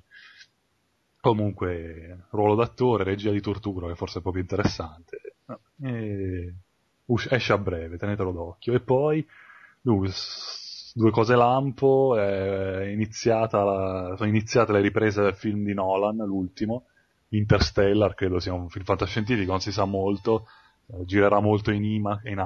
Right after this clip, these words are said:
imax, si è già saputo, eh, c'è un po',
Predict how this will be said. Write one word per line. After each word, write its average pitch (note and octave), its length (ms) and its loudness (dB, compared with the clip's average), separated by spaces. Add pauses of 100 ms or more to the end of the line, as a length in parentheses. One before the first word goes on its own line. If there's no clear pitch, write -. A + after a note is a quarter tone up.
(100)
imax, G#2+ 720 -6
si - 140 -16
è - 20 -8
già F2 160 -6
saputo, B2+ 720 2 (560)
eh, F2 560 -6 (140)
c'è - 100 -2
un G#2 100 0
po', G2 480 4